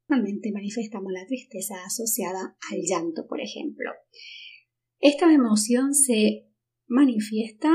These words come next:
cuando tenemos una pérdida, tenemos una necesidad de amor, de afecto, o simplemente sentimos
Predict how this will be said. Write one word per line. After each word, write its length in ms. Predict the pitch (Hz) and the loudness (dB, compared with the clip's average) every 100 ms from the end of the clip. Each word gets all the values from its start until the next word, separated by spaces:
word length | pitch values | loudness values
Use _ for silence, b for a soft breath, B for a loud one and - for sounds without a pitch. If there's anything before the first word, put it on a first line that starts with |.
| 349 - B B _ | 4 -2 B B _
cuando 460 | 226 240 247 254 254 | 0 2 4 4 4
tenemos 640 | 226 180 196 202 208 214 202 | 2 0 -2 -4 -4 -2 0
una 340 | 185 165 160 | -2 -4 -6
pérdida, 720 | 285 294 302 285 285 285 294 285 | -4 0 2 0 0 0 2 0
tenemos 320 | 214 185 202 | 2 0 0
una 160 | 208 185 | 0 2
necesidad 640 | 190 208 208 190 175 165 | 0 -2 -2 -4 -4 -10
de 60 | 165 | -12
amor, 540 | 160 240 285 277 262 | -2 2 2 0 -6
de 80 | 196 | -8
afecto, 800 | 175 - 294 285 294 _ 277 277 277 B B B | -12 -12 -8 -8 -8 _ -2 -2 -4 B B B
o 140 | 254 | 2
simplemente 920 | 262 285 285 240 202 214 220 226 - - | 4 4 4 0 0 -2 -2 -4 -6 -6
sentimos 560 | - 269 269 202 202 | -4 -2 -2 -2 -4